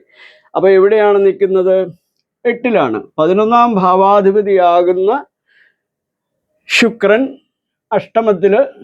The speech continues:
ബുധനുമായിട്ട് യോഗം ചെയ്ത്, എട്ടാം ഭാവം ഞാൻ പറഞ്ഞു ആയുസ് ആണ്,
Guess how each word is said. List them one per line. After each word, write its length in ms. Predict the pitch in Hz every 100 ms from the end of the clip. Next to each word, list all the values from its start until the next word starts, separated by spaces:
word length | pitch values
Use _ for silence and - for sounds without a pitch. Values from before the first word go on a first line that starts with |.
| - -
ബുധനുമായിട്ട് 640 | 180 190 214 196 185 185 214
യോഗം 260 | 180 175 180 160
ചെയ്ത്, 240 | 143 120 - - _ _ _ _ _ -
എട്ടാം 260 | 139 165 180 175
ഭാവം 220 | 165 185 180
ഞാൻ 120 | 175 175
പറഞ്ഞു 240 | 175 165 190 123
ആയുസ് 400 | 156 175 175 190 196 - _ _ _ _ _ _ _ _ 156
ആണ്, 160 | 151 170